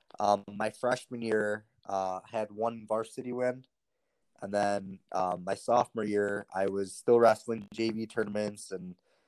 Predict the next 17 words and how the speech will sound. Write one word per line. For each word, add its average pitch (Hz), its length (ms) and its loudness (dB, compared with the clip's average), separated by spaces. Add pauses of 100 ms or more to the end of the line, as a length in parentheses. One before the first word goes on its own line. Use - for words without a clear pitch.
(260)
um, 92 420 2
you 101 120 -2
know, 107 100 6
I 101 140 6
didn't 113 160 0
even 107 140 -4
qualify 110 480 6
for 107 120 -6
the 101 60 -2
district 113 360 -8
tournament 98 300 -8
until 120 180 6
I 110 100 8
was 101 120 -2
a 98 60 -6
junior. 104 420 -4
So, 95 400 0